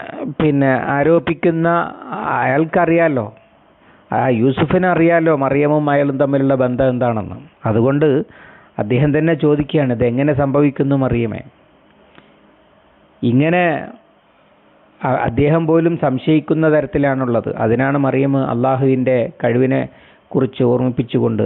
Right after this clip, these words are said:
ആദം അലൈഹിസ്സലാമിനെ സൃഷ്ടിച്ചത് ഒക്കെ ഓർമ്മിപ്പിച്ചുകൊണ്ട് മറുപടി പറയുന്നത്. ചില മുഫസ്സിറുകൾ വേറൊരു വർത്താനം പറയുന്നുണ്ട്.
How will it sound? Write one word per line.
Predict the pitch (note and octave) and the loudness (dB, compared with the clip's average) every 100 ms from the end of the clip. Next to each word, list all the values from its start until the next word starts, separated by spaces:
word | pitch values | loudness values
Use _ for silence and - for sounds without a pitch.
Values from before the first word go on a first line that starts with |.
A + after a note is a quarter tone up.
| - | -2
ആദം | A2+ B2+ C3 | -2 0 0
അലൈഹിസ്സലാമിനെ | C3 B2+ B2+ B2+ B2+ B2 | 0 0 -2 0 -2 -2
സൃഷ്ടിച്ചത് | B2 A2+ A#2+ B2+ A#2+ B2 - _ _ - _ _ _ _ _ _ _ - | -4 -4 -4 -2 -4 -6 -10 _ _ -20 _ _ _ _ _ _ _ -6
ഒക്കെ | B2+ C#3+ C3 | -4 0 0
ഓർമ്മിപ്പിച്ചുകൊണ്ട് | B2+ C3 C3+ B2+ C3 C#3+ B2+ B2 A#2 A2+ C4 | 2 2 0 0 -2 0 2 2 0 0 -4
മറുപടി | F3+ B2+ C3 B2+ | -4 0 2 2
പറയുന്നത്. | A#2+ A2 - - - | 2 0 -4 -10 -6
ചില | - A#2+ | -2 0
മുഫസ്സിറുകൾ | C3 - C#3 D#3+ D3+ D3+ | 0 -2 -2 0 2 4
വേറൊരു | D3+ C#3+ D#3+ | 4 4 4
വർത്താനം | D#3+ C#3 C#3+ C3+ | 2 0 -2 0
പറയുന്നുണ്ട്. | B2+ A#2 G#2+ G2+ A2+ | -2 -2 -2 -6 -10